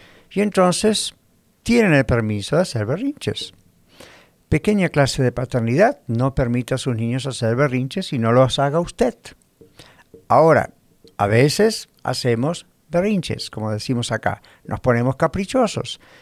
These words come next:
Entonces, si Dios no nos provee como nosotros estamos esperando que nos provea, ahí comenzamos a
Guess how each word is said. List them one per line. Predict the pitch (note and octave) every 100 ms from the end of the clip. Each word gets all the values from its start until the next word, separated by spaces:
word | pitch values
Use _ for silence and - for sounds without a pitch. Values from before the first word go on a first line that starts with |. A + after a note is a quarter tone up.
| _
Entonces, | B2+ A#2 B2+ A#2+ B2 -
si | A#2+
Dios | B2+ E3+ E3+
no | G#3
nos | G#3+ -
provee | F#3+ E3+ E3+ E3+ A2+ G2 - _ _ _ _ -
como | C3 D#3 G3+ B3
nosotros | A#3+ G#3 - G3 F#3+ D#3+ -
estamos | C3+ C#3+ D3+ C#3+
esperando | C#3 - C#3 D3+ C3+ A2+
que | A2+
nos | C3 -
provea, | G#3+ A#3+ A3 F#3 G3 G3 - _ _
ahí | B2+ C3+ C#3
comenzamos | F#3 F3+ E3 C#3+ C3+ D3 C#3+ C3
a | B2 B2+